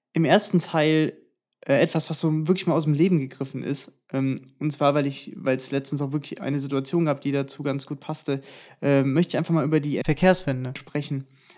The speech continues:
und, ähm, ja, was das auch so ein bisschen mit der Deutschen Bahn zu tun hat. Ich weiß, ich hab normalerweise nicht so einen krassen Aktualitätsbezug, aber irgendwie, es passt gerade einfach irgendwie so zu dieser Zeit, finde ich. Und deswegen dachte ich mir,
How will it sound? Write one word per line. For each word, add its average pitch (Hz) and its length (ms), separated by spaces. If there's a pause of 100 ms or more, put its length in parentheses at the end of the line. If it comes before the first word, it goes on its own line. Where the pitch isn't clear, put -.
(180)
und, 143 340
ähm, 127 320 (160)
ja, 123 220
was 131 140
das 156 180
auch 143 180
so 143 140
ein - 20
bisschen 165 200
mit 143 100
der 135 80
Deutschen 131 320
Bahn 135 200
zu - 80
tun 127 240
hat. 131 140 (260)
Ich 147 140
weiß, 185 160
ich 180 100
hab 202 100
normalerweise 175 380
nicht 180 140
so - 80
einen 165 60
krassen 165 520 (1160)
Aktualitätsbezug, 170 1400 (100)
aber 143 320
irgendwie, 165 720
es 101 220
passt - 280
gerade 156 240
einfach 151 300
irgendwie 156 220
so 147 180
zu 135 180
dieser 135 280
Zeit, 156 280
finde 147 280
ich. 135 160 (640)
Und 147 260
deswegen 139 380
dachte 131 260
ich - 180
mir, 131 280